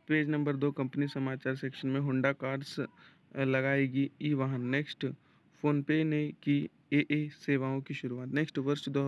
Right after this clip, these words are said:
वर्ष बीस फ़ोर्टी सेवन तक देश में होंगे एटी सेवन प्रतिशत ईवी। नेक्स्ट, वृद्धि की बुनियाद तैयार कर रही टाटा कम्युनिके-, कम-, कंज्यूमर। नेक्स्ट, नैनीताल बैंक में हिस्सा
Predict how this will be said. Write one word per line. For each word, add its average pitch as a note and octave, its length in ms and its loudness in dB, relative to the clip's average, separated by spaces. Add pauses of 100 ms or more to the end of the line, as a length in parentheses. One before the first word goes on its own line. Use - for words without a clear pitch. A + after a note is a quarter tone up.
वर्ष C#3 520 0
बीस C3 460 2 (260)
फ़ोर्टी C#3 240 0
सेवन C#3 360 -2
तक C#3 200 -2 (120)
देश D3 260 0
में C3+ 180 2 (580)
होंगे C#3 260 4
एटी C3 260 0
सेवन C#3 240 -4
प्रतिशत C3 460 -8 (100)
ईवी। B2 300 0
नेक्स्ट, D3+ 300 -2
वृद्धि C3 420 2
की D3 140 0
बुनियाद C3 680 2 (560)
तैयार C3+ 320 2
कर C3+ 200 0
रही C3 260 2
टाटा C3+ 400 -4
कम्युनिके-, B2+ 640 -6
कम-, B2 340 -2
कंज्यूमर। B2 460 0
नेक्स्ट, C#3 400 -2 (580)
नैनीताल D3 600 0
बैंक C#3 340 -2
में C#3 280 -2
हिस्सा C#3 440 -8